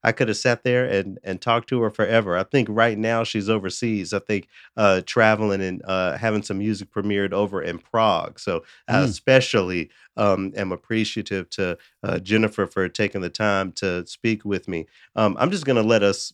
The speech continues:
Speaker 1: um, jump into the conversation, but musically we'll get into it, um, with a recording of a tune by Jennifer Higdon called Dark Wood.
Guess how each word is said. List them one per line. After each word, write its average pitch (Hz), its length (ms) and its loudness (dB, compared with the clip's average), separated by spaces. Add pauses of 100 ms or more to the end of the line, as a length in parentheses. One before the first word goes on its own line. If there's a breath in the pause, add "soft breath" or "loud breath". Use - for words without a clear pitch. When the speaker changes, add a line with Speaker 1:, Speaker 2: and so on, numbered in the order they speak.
Speaker 1:
um, 101 440 0 (120)
jump 110 260 0
into 117 240 0
the 104 120 -6
conversation, 113 680 -2
but 98 220 -2 (260 loud breath)
musically 127 480 2
we'll 98 220 0
get 120 200 2
into 120 440 2
it, 98 160 2 (280 soft breath)
um, 107 320 6
with 113 200 -2
a 117 80 2
recording 123 580 0
of 104 160 -2
a 98 100 0
tune 139 360 2
by 107 120 2
Jennifer 107 380 -2
Higdon 107 380 -4
called 98 360 -2
Dark 110 360 0
Wood. 98 480 -4